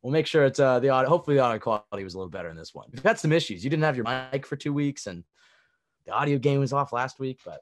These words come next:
we're getting it together. We're working out the kinks early in the season. But, uh, thank you to everybody for listening. As I said, we'll be back on Friday previewing that Dolphins game.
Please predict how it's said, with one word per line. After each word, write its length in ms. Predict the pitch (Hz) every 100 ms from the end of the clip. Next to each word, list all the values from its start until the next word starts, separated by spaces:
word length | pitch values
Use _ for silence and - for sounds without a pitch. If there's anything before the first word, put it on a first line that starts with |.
| -
we're 80 | 143
getting 200 | 170 135
it 40 |
together. 260 | 110 104 113
We're 60 |
working 240 | 175 196 160
out 100 | 127
the 80 |
kinks 380 | 110 - 98 - -
early 240 | 98 90
in 80 | 76
the 60 | 67
season. 300 | - - _ _
But, 140 | - 87
uh, 200 | 82 80 _ _ - - _ -
thank 240 | 170 -
you 60 | 175
to 40 |
everybody 240 | 165 160
for 120 | 151 139
listening. 320 | 135 135 123
As 100 | 113
I 40 |
said, 200 | 117 127
we'll 100 | 117
be 80 | 107
back 240 | 98 110 110
on 100 | 110
Friday 360 | - 110 104
previewing 360 | 101 107 92 90
that 120 | 80
Dolphins 380 | 131 135 135 107
game. 400 | 123 120 117